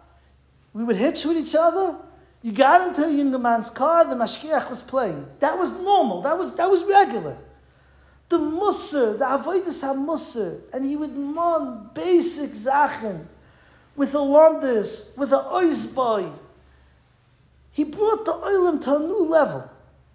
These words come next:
And that level, since the Mashkiach hasn't been well, has disappeared. And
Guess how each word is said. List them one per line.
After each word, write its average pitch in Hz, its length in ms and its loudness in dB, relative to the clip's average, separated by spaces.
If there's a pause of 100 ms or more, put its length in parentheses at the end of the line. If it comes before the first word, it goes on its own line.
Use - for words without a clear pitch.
(420)
And 285 160 0
that 349 280 4
level, 247 680 2 (380)
since - 420 -2
the 294 100 -10
Mashkiach 294 540 2
hasn't 247 440 -2
been 247 200 -6
well, 330 480 -4 (460)
has 196 160 -16
disappeared. 170 540 -10 (1200)
And 277 80 -20